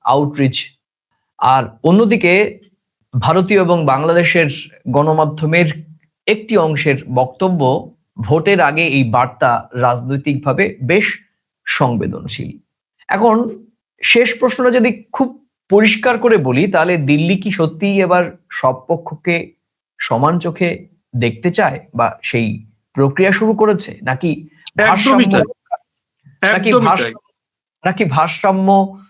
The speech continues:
Speaker 1: রক্ষার চেষ্টাতেই তৈরি হচ্ছে নতুন কোনো রাজনৈতিক বিতর্ক? কারণ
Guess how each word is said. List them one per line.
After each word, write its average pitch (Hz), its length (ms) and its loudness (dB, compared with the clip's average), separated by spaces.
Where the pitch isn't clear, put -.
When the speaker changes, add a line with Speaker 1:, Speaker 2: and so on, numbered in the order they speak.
Speaker 1:
রক্ষার 175 600 0
চেষ্টাতেই 175 640 0
তৈরি 160 200 2
হচ্ছে 151 320 0
নতুন 156 720 -2
কোনো 131 280 0
রাজনৈতিক 117 720 -2
বিতর্ক? - 540 -8
কারণ 226 520 0